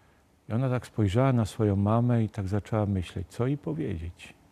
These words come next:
Nie, nie wie, nic nie wie jeszcze. Ale tak pomyślała sobie, że mama by na pewno powiedziała jej to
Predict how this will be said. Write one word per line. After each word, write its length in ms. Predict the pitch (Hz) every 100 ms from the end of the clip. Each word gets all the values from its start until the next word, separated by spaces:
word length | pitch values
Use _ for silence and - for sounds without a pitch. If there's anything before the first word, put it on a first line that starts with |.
| 110
Nie, 200 | 104 117
nie 240 | 139 165
wie, 220 | 110 82 82 _ _ _ _ 123
nic 240 | 120 -
nie 140 | 147
wie 120 | 110 90
jeszcze. 380 | 80 - - - _ - - - - - - - _ _ _ _ -
Ale 160 | 113
tak 260 | 117 139 -
pomyślała 560 | 147 135 - 156 160
sobie, 480 | 135 156 143 143 143
że 260 | 117 135 131
mama 360 | 127 143 139
by 140 | 131 135
na 100 | 127
pewno 320 | 139 127 131
powiedziała 540 | - 120 117 127 127
jej 140 | 120 113
to 340 | - 98 92